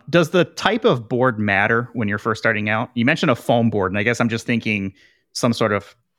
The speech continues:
polycarbonate or wood board or something like that, but foam sounds a heck of a lot lighter,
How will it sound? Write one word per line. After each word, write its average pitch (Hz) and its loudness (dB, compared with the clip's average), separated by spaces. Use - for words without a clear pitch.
polycarbonate 101 0
or 92 -2
wood 98 -2
board 98 -2
or 95 -4
something 110 -2
like 92 -4
that, 87 -2
but - -4
foam 151 2
sounds 123 0
a 98 0
heck 127 -2
of 110 -4
a 107 -6
lot 95 0
lighter, 107 -2